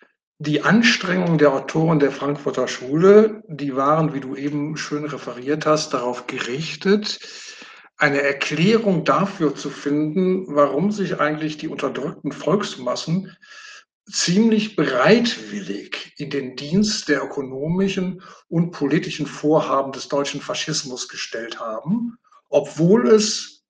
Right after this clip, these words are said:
insbesondere für die Mitglieder der arbeitenden Klasse keine guten Gründe gegeben hat, weder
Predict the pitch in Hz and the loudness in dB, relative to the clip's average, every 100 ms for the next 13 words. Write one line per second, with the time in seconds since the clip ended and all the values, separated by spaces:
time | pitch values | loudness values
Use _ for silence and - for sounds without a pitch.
0 | _ _ - 180 208 - 165 151 160 151 | _ _ -2 0 0 -2 2 4 4 0
1 | 147 151 135 131 151 - - 151 143 131 | -2 -2 -4 -4 -4 -6 -8 -2 0 0
2 | 127 139 156 139 131 135 127 120 - 127 | 0 0 0 -2 -4 -6 -12 -10 -6 -4
3 | 123 - 170 165 - - - - 190 220 | -2 -2 -2 -4 -16 -6 2 6 6 6
4 | 196 156 165 - 147 135 127 156 160 143 | 2 0 -6 -6 -8 -6 0 2 4 2
5 | 123 127 - 151 147 143 160 175 147 165 | -2 -4 -6 -8 -8 -4 -4 -4 -2 -2
6 | 165 - _ - _ _ 117 151 160 208 | -2 -12 _ -20 _ _ -4 4 8 6
7 | 269 - | 4 -6